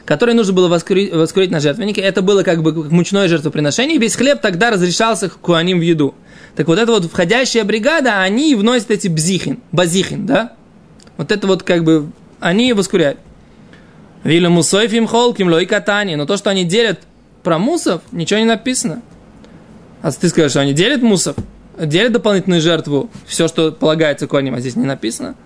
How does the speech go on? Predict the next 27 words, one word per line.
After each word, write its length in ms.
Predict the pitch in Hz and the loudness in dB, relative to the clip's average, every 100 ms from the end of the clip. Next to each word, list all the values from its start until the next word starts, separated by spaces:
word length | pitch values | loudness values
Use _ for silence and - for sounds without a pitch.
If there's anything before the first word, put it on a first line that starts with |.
| - - - - | -20 -20 -20 -4
Говорит 220 | 156 151 | -4 -2
Гемара, 360 | 151 147 147 214 | 0 2 2 0
"Хай 220 | 202 214 | 0 -2
тана 320 | 185 240 240 | -2 -2 0
бахалука 460 | 180 - 196 285 240 | -2 -2 0 2 2
ло 140 | 247 | 0
камайри". 540 | 240 233 233 233 180 - - | 0 0 0 -2 -6 -10 -6
Этот 380 | 208 233 214 - - - - | -4 -4 -6 -14 -20 -20 -6
автор 280 | 247 247 254 | -4 -2 -2
этой 160 | 247 233 | 0 0
брайты, 280 | 269 269 | 0 2
он 100 | 247 | 2
не 120 | 262 247 | 2 2
говорит 300 | 240 240 170 | 2 0 0
про 100 | 180 | 0
деление, 500 | 165 196 190 143 135 | 2 4 2 0 -4
он 100 | 233 | -4
говорит 200 | 254 233 | -2 0
просто, 240 | 277 233 | -2 -2
кто 240 | - 254 262 | -4 -2 0
что 220 | - 226 | 2 0
должен 320 | 202 208 202 | 2 0 0
приносить. 500 | 190 185 160 160 - - - - - - - - - - | 0 0 -2 -6 -8 -18 -20 -20 -20 -20 -20 -20 -20 -4
Ома 300 | 233 226 156 | 0 2 2
Рове, 480 | 151 165 233 220 220 | 2 2 2 0 -2
сказал 280 | 220 208 202 | 0 2 2
Роба. 240 | 143 143 | 0 -4